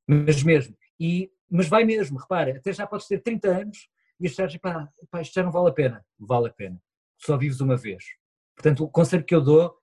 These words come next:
é sempre ir até, até ao fim, até mesmo até ao fim, para, para seguir os teus sonhos.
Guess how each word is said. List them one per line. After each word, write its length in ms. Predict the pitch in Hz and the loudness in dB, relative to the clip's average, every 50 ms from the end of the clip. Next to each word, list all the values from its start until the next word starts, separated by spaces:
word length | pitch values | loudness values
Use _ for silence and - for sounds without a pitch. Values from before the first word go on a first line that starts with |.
| _ - | _ -12
é 80 | - 139 | -10 -10
sempre 560 | 131 - - - 151 156 160 156 - - 156 143 _ _ _ _ _ - | -10 -10 -6 -2 0 0 0 0 -4 -12 -16 -16 _ _ _ _ _ -4
ir 320 | 165 170 185 190 160 - _ - | 0 2 2 2 0 -4 _ -6
até, 560 | 156 143 131 - - 160 160 165 165 170 160 | -6 -6 -4 -2 0 2 4 4 2 2 -2
até 160 | 139 127 143 | -4 0 2
ao 120 | 165 156 139 | 2 2 2
fim, 440 | - - - 160 160 165 180 190 - _ _ _ _ _ _ _ _ _ _ _ _ - 127 | 0 -4 -6 -6 -4 -6 -6 -10 -12 _ _ _ _ _ _ _ _ _ _ _ _ -18 -12
até 180 | 127 - 147 | -8 -4 -2
mesmo 300 | 143 147 170 180 180 170 | 0 0 0 0 0 -2
até 160 | 160 - - | -2 0 2
ao 100 | 160 151 | 2 2
fim, 400 | 131 127 - - 147 151 160 165 160 _ _ _ _ _ _ _ _ | 2 -2 -4 -4 -4 -4 -4 -6 -10 _ _ _ _ _ _ _ _
para, 500 | - 139 135 143 143 139 139 135 135 131 - | -4 -2 0 0 0 0 -2 -2 -4 -4 -2
para 140 | 147 135 | -2 -2
seguir 280 | 131 127 - - 135 165 | -4 -4 -4 -2 -2 -2
os 200 | 135 127 147 - | -2 -2 -4 -4
teus 220 | - 147 131 - | -4 -4 -4 -6
sonhos. 280 | - 120 107 95 92 - | -8 -10 -10 -10 -12 -16